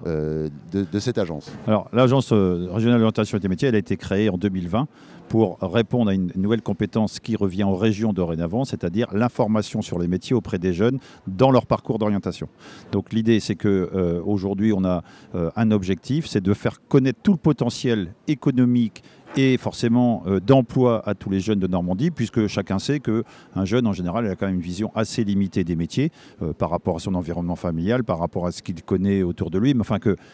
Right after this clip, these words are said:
Speaker 2: y a un potentiel de, de centaines de métiers qui, dont il n'a pas conscience, alors qu'on sait que nous, demain, les entreprises de Normandie auront des besoins de compétences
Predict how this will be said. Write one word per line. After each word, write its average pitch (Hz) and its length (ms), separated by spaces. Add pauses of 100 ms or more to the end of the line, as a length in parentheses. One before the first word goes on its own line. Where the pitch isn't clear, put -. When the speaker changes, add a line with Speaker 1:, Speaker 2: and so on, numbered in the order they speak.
(140)
Speaker 2:
y 101 60
a 107 60
un 110 80
potentiel 117 640
de, 95 220
de 90 160
centaines 120 420
de 104 80
métiers 95 380
qui, - 160
dont 170 180
il 117 180
n'a 113 140
pas 127 180
conscience, 127 580
alors 110 240
qu'on 113 120
sait 120 200
que 110 120
nous, 113 220
demain, 107 320 (360)
les 127 220
entreprises 113 460
de 104 80
Normandie 92 480
auront 110 280
des 101 120
besoins 98 260
de 92 100
compétences 95 600